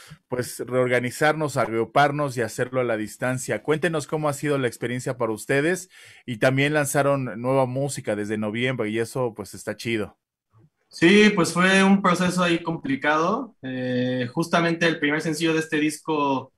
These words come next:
Speaker 2: nos agarró el año pasado, como por marzo, cuando explotó la pandemia, no sabíamos bien qué iba a pasar y me acuerdo que lo sacamos ese mismo fin de semana que fue el Vive Latino, que ya nadie sabía que, que, pues, si nos íbamos a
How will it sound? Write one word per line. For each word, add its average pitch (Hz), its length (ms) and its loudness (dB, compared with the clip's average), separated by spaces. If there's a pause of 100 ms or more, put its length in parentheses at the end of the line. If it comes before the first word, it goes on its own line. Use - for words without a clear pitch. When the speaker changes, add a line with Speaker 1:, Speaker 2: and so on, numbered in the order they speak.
(680)
Speaker 2:
nos 135 240 -4
agarró 135 440 2
el 160 100 2
año 160 220 0
pasado, 160 480 2
como 131 220 -4
por 139 140 -2
marzo, 170 380 0
cuando 147 240 -2
explotó 131 380 -4
la 160 160 0
pandemia, 151 420 -2
no 156 140 -4
sabíamos 151 400 -4
bien 151 180 -8
qué 151 60 -6
iba 147 100 2
a 143 60 -4
pasar 143 400 -2 (160)
y 123 720 0 (440)
me 113 100 -2
acuerdo 151 160 4
que 156 80 2
lo 135 80 2
sacamos 147 360 0
ese 151 180 -2
mismo 151 260 -2
fin 156 120 -4
de 156 120 -2
semana 147 340 -4
que 135 80 -6
fue 143 140 -2
el 139 40 2
Vive 147 120 2
Latino, 143 520 -4 (160)
que 123 140 -4
ya 131 120 0
nadie 139 200 2
sabía 131 380 -2
que, 127 360 -4
que, 117 280 -4 (100)
pues, 117 140 -14
si 113 80 -8
nos 117 180 -2
íbamos 127 340 2
a 110 380 0